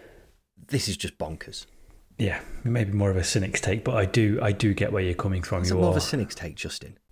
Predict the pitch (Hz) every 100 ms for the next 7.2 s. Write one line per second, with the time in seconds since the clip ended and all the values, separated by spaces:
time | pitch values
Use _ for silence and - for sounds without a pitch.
0 | - - 202 180 - - 180 151 160 160
1 | 135 135 123 113 104 95 - 127 123 117
2 | 113 - 107 101 95 104 101 98 90 107
3 | 120 139 104 107 120 107 - 104 87 -
4 | - 104 90 92 87 85 101 90 - -
5 | - 104 92 - 113 113 - 85 85 87
6 | 98 98 95 90 85 - - 92 82 95
7 | 87 78